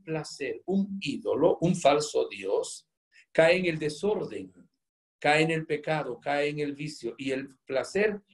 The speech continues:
lo esclaviza. Vamos a so-, decir uno solo, la droga. ¿Cuántos jóvenes, con un placer, entre comillas, que le puede dar la droga, quedan como zombies?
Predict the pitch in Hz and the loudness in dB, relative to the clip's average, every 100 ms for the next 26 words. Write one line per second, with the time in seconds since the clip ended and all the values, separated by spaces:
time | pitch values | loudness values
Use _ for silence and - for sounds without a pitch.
0 | _ 123 123 - - 120 113 120 113 98 | _ -6 -4 -6 -8 -6 -4 -6 -8 -10
1 | - _ _ _ _ - 113 131 135 123 | -12 _ _ _ _ -2 0 2 0 -2
2 | - - 113 110 120 117 113 110 101 - | -6 -4 -4 -2 -2 0 0 0 -4 -4
3 | 87 107 113 123 113 95 90 - _ _ | -4 0 2 4 2 2 -4 -10 _ _
4 | _ _ _ _ _ _ 147 151 170 185 | _ _ _ _ _ _ 2 6 6 8
5 | 190 165 156 - - _ _ _ _ _ | 8 8 6 2 -10 _ _ _ _ _
6 | _ _ - 135 175 214 - 180 165 180 | _ _ -4 2 4 4 4 4 6 6
7 | 180 160 160 151 139 165 156 139 127 131 | 6 6 4 4 4 2 2 2 0 -2
8 | 123 - 156 151 135 131 131 120 117 101 | -4 0 2 4 4 2 2 2 0 -2
9 | 104 104 _ _ _ _ _ _ _ _ | -6 -10 _ _ _ _ _ _ _ _
10 | _ _ _ _ _ _ _ - 175 185 | _ _ _ _ _ _ _ 2 4 4
11 | 190 190 170 196 220 220 - - - - | 4 2 2 2 2 0 -2 -10 -16 -18